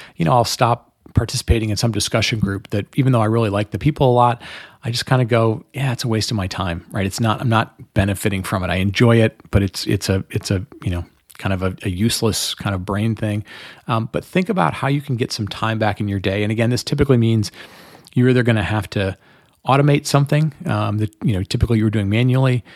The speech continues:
Uh, you may have to get rid of something, or you may have to change something about how you do it. But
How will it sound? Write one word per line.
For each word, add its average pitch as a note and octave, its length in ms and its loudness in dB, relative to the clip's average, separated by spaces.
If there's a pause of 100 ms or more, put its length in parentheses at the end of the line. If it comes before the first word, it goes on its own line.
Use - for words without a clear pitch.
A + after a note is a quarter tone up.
(280)
Uh, G2+ 180 -2
you A2 100 0
may A#2+ 60 4
have A#2 140 0
to G#2+ 80 -6
get G2+ 180 -4
rid B2 140 0
of D3 80 -2
something, D3 520 2
or C3 240 2
you A#2+ 140 2
may B2 120 4
have C#3+ 180 2
to B2+ 80 -2
change A#2+ 360 0
something G#2 300 -6
about G#2 160 -4
how F#2+ 80 -4
you G#2 140 0
do G#2 160 -4
it. - 120 -6
But F#2+ 160 -6